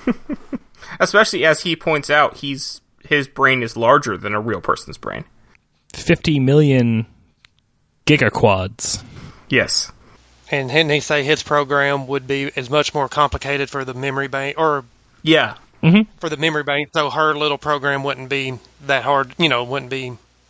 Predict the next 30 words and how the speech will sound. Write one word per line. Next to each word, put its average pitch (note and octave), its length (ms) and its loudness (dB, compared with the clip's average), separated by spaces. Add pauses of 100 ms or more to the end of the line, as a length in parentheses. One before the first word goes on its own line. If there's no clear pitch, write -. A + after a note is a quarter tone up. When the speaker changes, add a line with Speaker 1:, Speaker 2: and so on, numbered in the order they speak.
(440)
Speaker 1:
Yep. F#3+ 140 6
Speaker 2:
Yeah. E3 160 6
Speaker 3:
as D3 220 -14
Speaker 1:
And C3+ 200 2
yet C3+ 160 4
Speaker 3:
complicated. D3+ 100 -8
Speaker 1:
hers D3 240 2
is D3+ 120 -6
gonna C#3+ 220 -2
degrade D3 400 2
in C#3 100 -4
a A2+ 40 -8
few A#2+ 180 -6
days G#2+ 380 -6
because A2 440 -6
reasons. A#2+ 560 -4 (540)
Speaker 2:
Well, D#3 240 4
you D3 120 0
know, C3+ 120 2
you B2 120 2
gotta A#2 400 2 (420)
add A#2 280 4
some G#2 280 0 (680)
tension G2+ 480 2
into G2 260 0
the G2 360 -2
scenario. F#2 720 0 (340)
Speaker 1:
Mm, D#3 300 2 (460)
I B2+ 120 2
suppose. - 680 -4